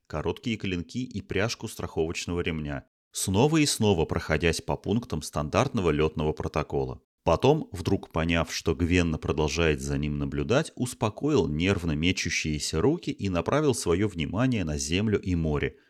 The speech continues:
дюйм за дюймом ползущие внизу.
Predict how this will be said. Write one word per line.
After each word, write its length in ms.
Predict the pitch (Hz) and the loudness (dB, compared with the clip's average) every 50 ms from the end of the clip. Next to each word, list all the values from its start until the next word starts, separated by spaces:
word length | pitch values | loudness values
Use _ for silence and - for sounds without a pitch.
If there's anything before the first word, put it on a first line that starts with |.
| _ - | _ -10
дюйм 360 | 90 78 87 90 85 78 78 | -4 0 2 4 4 4 2
за 200 | - - 78 71 | 0 0 0 0
дюймом 400 | 67 85 104 127 135 123 110 95 | 2 4 4 4 4 2 2 0
ползущие 640 | - 80 73 67 65 76 76 - - - 76 73 | 2 0 0 0 0 -2 -2 -2 -2 -2 -2 -4
внизу. 500 | 65 67 73 71 65 67 73 65 60 - | -4 -2 -4 -4 -4 -4 -6 -8 -8 -10